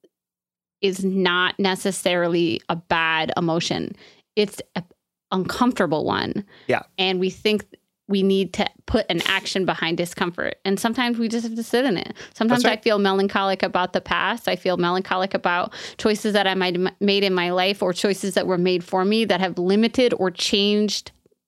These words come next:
Speaker 1: my path forever. And it's okay to mourn that. It's
Speaker 2: Yeah.
Speaker 1: okay to sit in that.
Speaker 2: Absolutely.
Speaker 1: Um, yeah.
Speaker 2: Yeah, I think, I think that you're right. Like,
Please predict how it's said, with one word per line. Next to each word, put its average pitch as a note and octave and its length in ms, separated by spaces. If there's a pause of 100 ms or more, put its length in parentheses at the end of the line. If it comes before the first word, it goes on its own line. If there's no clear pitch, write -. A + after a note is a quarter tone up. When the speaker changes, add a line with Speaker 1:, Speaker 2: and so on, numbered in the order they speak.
(200)
Speaker 1:
my F#3+ 220
path F#3+ 300
forever. - 600
And G#3+ 160
it's A3+ 100
okay C4+ 240
to C#4+ 80
mourn F3+ 320
that. D#3 220 (260)
It's - 80
Speaker 2:
Yeah. E3+ 100
Speaker 1:
okay C4 180
to C4+ 60
sit - 220
in F3 140
that. - 260 (500)
Speaker 2:
Absolutely. F3 600
Speaker 1:
Um, F3+ 420 (580)
yeah. - 340 (640)
Speaker 2:
Yeah, F#3+ 200
I C#3 80
think, C3+ 280 (360)
I C#3+ 100
think D3+ 180
that C#3 100
you're C3+ 140
right. C3+ 200
Like, A2+ 280